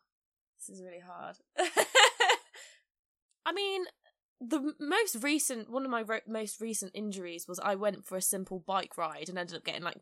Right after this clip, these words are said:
tendons, like, damage in my arm and couldn't lift anything for, like,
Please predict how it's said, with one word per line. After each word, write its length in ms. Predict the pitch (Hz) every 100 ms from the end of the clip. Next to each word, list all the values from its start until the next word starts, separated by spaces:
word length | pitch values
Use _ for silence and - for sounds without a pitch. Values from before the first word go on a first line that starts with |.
| _
tendons, 920 | - - 185 190 170 151 160 - - - - - _
like, 340 | 190 165 160 - _
damage 480 | 190 180 160 143 175
in 80 | 190
my 180 | 170
arm 280 | 180 175 160
and 100 | 165
couldn't 260 | 185 202 -
lift 320 | 202 196 -
anything 400 | 165 170 - 165
for, 120 | -
like, 200 | - -